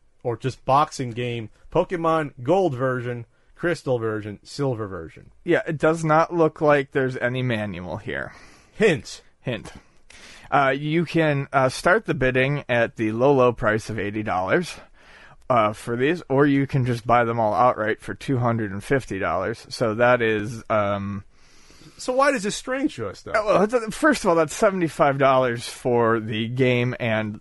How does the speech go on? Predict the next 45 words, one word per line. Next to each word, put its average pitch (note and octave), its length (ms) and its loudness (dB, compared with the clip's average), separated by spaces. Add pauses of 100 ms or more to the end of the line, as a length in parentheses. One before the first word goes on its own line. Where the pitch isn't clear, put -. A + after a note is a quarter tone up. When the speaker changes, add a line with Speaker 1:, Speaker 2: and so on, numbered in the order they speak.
Speaker 2:
uh, G#2+ 240 -2
a G#2+ 140 -4
box, G#2 580 -2
no G#2+ 160 -8
manual, A2 640 -10 (600)
uh, D#2 260 -4
I - 40 -8
think. - 380 -12 (280)
No, G#2+ 380 -8
that's - 260 -14
wrong. G2+ 220 -12 (240)
Whatever, G2+ 420 -10
my G#2+ 120 -8
math. G#2 400 -10 (100)
Speaker 1:
Well, - 120 4
Speaker 2:
I'm, - 60 4
Speaker 1:
this B3+ 80 4
Speaker 2:
I'm G#3 120 2
doing B3 200 4
Pat G3+ 300 0
math. C3 220 -2 (240)
Anyways, A#3+ 240 4 (400)
so A3 320 2
this A#3+ 260 2
is, B3+ 200 -2
here's A3+ 360 0
the A3+ 100 2
listing, G3+ 440 2
though. G#2+ 160 -4 (240)
"Hello, C4+ 320 4
this A3 200 2
listing F#3 300 0
is F3+ 120 0
for G3 120 -2
Pokemon D#3 480 2
Game C3+ 160 2
Boy D3+ 160 4
Color A#3 300 4
Collection, C#3+ 420 2
Crystal, C#4+ 420 0
Gold, D4 280 2
and D4 180 -6
Silver B3+ 460 -6
with B3+ 240 -8
box. - 440 -10